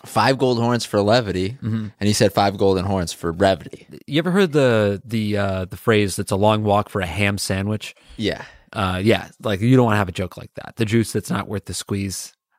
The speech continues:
Speaker 2: that type of thing.
Speaker 1: I think the laugh on that is, like,
Speaker 2: Da-, I mean, we told it to Dad. He cracked up.
Speaker 1: Yeah, he was, he, like, left the room
Speaker 2: Yeah,
Speaker 1: laughing.
Speaker 2: that feels good.
Speaker 1: It
Speaker 2: That
Speaker 1: does
Speaker 2: feels,
Speaker 1: feel
Speaker 2: yeah,
Speaker 1: good.
Speaker 2: that's nice.
Speaker 1: Like, you tell, you tell that at a wedding when somebody asks you what you do,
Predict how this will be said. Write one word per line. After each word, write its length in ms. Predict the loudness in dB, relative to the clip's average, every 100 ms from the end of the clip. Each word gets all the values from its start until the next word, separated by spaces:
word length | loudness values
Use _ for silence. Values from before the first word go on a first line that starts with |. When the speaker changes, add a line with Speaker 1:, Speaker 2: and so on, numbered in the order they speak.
| _
Speaker 2:
that 140 | -8 -6
type 180 | -6 -6
of 60 |
thing. 200 | -6 -4
Speaker 1:
I 140 | -2 -4
think 380 | -4 -6 -4
the 120 | -4 -2
laugh 440 | 0 0 0 -2
on 160 | -6 -6
that 320 | -8 -10 -10
is, 220 | -10 -6
like, 460 | -4 -4 -6 -12 -20 0
Speaker 2:
Da-, 160 | 0
I 80 | 2
mean, 180 | 0 2
we 160 | 2 2
told 220 | 2 0
it 60 |
to 80 | -2
Dad. 240 | -4 -4 -6
He 100 | -14
cracked 440 | -10 -10 -10 -12 -14
up. 80 | -4
Speaker 1:
Yeah, 300 | 0 2 2
he 120 | 0
was, 220 | -2 -2
he, 180 | -2 2
like, 160 | 2 2
left 260 | 0 0 -4
the 100 | -2
room 320 | -2 -4 -4
Speaker 2:
Yeah, 60 | -8
Speaker 1:
laughing. 300 | -8 -12 0
Speaker 2:
that 160 | 0
feels 240 | 0 -8 -8
good. 360 | -8 -8 -10 -12
Speaker 1:
It 40 |
Speaker 2:
That 120 | -6 0
Speaker 1:
does 140 | 2
Speaker 2:
feels, 160 | 2 -2
Speaker 1:
feel 160 | -4
Speaker 2:
yeah, 180 | -6 -8 -10
Speaker 1:
good. 80 | -10
Speaker 2:
that's 220 | -10 -10
nice. 320 | -12 -12 0
Speaker 1:
Like, 180 | 0 2
you 80 | 4
tell, 300 | 4 2 2
you 160 | 0
tell 240 | 2 2 2
that 260 | 2 0
at 80 | 0
a 60 | -4
wedding 320 | -6 -6 -8
when 120 | -10
somebody 340 | -10 -10 -6 -6
asks 280 | -6 -8
you 120 | -10 -8
what 200 | -10 -12
you 60 |
do, 460 | -6 2 2 2